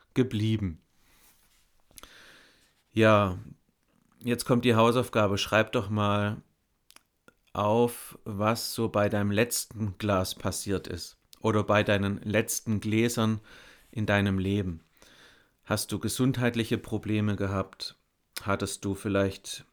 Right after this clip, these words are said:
einen Ehekrach oder Beziehungsstress? Hattest du berufliche Probleme?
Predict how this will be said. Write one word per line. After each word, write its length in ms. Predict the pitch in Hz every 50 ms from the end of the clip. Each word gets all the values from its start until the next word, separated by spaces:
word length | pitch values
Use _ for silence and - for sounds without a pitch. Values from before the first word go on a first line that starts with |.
| _ - _ -
einen 100 | 104 95
Ehekrach 680 | - 123 120 120 120 117 - - 107 110 110 107 - -
oder 240 | - 104 95 98 95
Beziehungsstress? 1080 | - 107 - - - - 139 135 127 127 117 - - - - 101 101 104 - - - _ _ _ - - - _ _ - - _ - - _ _ _
Hattest 460 | - - 104 104 110 104 - - - 110
du 380 | 107 104 104 104 - - - _ -
berufliche 580 | - 113 101 120 143 147 - 143 123 - 127 107
Probleme? 720 | - - 113 104 - 107 101 101 98 95 98 98 95 92